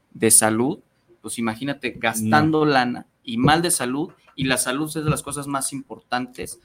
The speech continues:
Speaker 1: que tenemos que buscar, y ahí entonces nos iríamos a otro tema de prevención, alimentarse bien,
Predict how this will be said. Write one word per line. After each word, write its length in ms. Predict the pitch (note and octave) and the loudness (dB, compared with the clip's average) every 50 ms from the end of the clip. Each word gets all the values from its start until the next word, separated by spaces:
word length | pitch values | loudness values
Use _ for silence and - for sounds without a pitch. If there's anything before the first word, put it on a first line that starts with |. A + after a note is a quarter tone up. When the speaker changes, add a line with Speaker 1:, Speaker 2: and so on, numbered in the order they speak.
| - - - - _ | -6 -6 -6 -6 _
Speaker 1:
que 100 | - A#2 | -10 -8
tenemos 340 | - B2 A#2+ B2 C3 C3+ - | -6 -4 -4 -4 -4 -6 -6
que 140 | - A2+ G#2 | -6 -6 -4
buscar, 400 | G#2+ B2+ - - C#3 C#3+ C#3+ - | -4 -4 0 2 2 2 2 2
y 100 | D3+ C#3 | 2 4
ahí 200 | C3+ C#3 D3 D#3+ | 6 6 6 6
entonces 420 | E3 E3 E3 E3+ D#3+ D#3 D#3 D#3+ | 4 4 0 -2 -2 -2 -2 -2
nos 180 | D3+ C#3+ C3 - | -4 -4 -6 -6
iríamos 320 | B2+ C3+ C3+ C3+ C3+ C3+ | -6 -6 -6 -6 -6 -8
a 40 | C3+ | -10
otro 180 | C3 - C3+ C3+ | -10 -10 -10 -8
tema 220 | - C3+ C3+ C#3 | -6 -4 -2 -2
de 60 | C3+ | -2
prevención, 640 | C3 - C3+ C3+ C#3 C3+ C3 - D#3 D#3 D#3 F#3 - _ _ _ _ _ _ _ _ _ _ - | -2 -2 -2 -2 -2 -2 -2 0 0 0 0 -2 -4 _ _ _ _ _ _ _ _ _ _ -2
alimentarse 720 | - - F3 F3 E3 D#3 C#3 - B2+ A#2 - - - A2 | 0 0 2 0 0 -2 -2 -4 -4 -4 -4 -6 -8 -6
bien, 480 | A2 A#2 A#2+ B2 B2 B2+ B2 B2 B2 | -6 -4 -2 -2 0 0 0 -2 -2